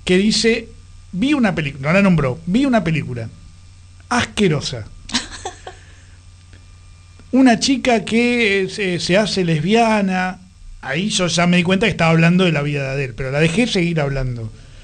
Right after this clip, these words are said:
Eh, yo esperé quince minutos para ver si se amigaba con el chico.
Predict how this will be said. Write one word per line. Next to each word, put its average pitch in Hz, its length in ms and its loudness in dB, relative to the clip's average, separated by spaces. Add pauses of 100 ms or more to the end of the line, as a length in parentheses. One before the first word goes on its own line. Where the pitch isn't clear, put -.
(540)
Eh, 156 600 0 (500)
yo - 240 2
esperé 185 500 2
quince 214 320 2
minutos 196 400 2
para 156 220 0
ver 247 100 2
si 208 140 -4
se 165 100 -2
amigaba 196 320 2
con 175 120 0
el 180 100 0
chico. 147 420 -6